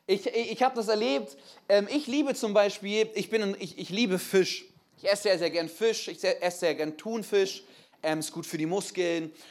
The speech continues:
und so weiter und so fort. Und damals, ähm, habe ich immer, das habe ich von meinem Vater, ähm, immer auf mein Brot Thunfischcreme gemacht. Da gibt's im Supermarkt, da kann man Thunfischcreme kaufen. Für mich extrem lecker.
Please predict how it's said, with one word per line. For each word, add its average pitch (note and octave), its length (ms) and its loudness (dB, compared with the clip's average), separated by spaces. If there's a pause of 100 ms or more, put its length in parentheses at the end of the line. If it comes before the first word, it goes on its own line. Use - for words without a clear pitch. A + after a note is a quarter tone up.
(140)
und G#3 180 -4
so G#3+ 120 2
weiter G#3 160 6
und G3 80 -6
so F#3 80 0
fort. G#3+ 320 2
Und F#3 260 -4 (320)
damals, A#3 560 2
ähm, F#3+ 260 4
habe G#3 160 2
ich G#3 100 -4
immer, A#3 220 2
das A3+ 140 0
habe F#3+ 100 2
ich F3 60 -6
von F3+ 120 -2
meinem F3 120 -2
Vater, A3 580 2 (440)
ähm, E3+ 340 4
immer C4 200 4
auf A#3 160 4
mein F#3+ 320 0
Brot G#3 720 2
Thunfischcreme E3 680 0
gemacht. B2 460 -8
Da D3+ 80 -14
gibt's F3 200 -2
im F#3 80 -2
Supermarkt, A3 500 2
da G3 40 2
kann F#3+ 140 -4
man E3+ 140 0
Thunfischcreme G#3+ 640 -2
kaufen. F#3+ 520 0 (220)
Für G3 140 0
mich B3 380 0
extrem G#3 880 -2 (240)
lecker. G3+ 680 2